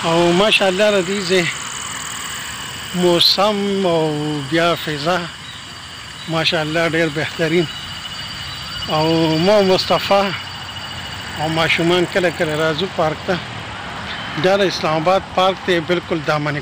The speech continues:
کو ته مخامخ۔ نو ماشاءالله ډېر مزیدار پارک دی۔ او نظارې تاسو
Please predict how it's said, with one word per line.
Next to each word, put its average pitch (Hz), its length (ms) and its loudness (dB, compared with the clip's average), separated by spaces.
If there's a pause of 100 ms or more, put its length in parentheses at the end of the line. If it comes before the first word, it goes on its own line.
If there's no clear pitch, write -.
کو 170 180 0
ته 165 60 -2
مخامخ۔ 147 600 -4 (1900)
نو 180 340 6
ماشاءالله 202 640 2
ډېر 196 160 2
مزیدار 165 540 0 (120)
پارک 143 320 -4
دی۔ 147 100 -6 (1600)
او 151 140 0 (1600)
نظارې 170 560 4
تاسو 185 300 0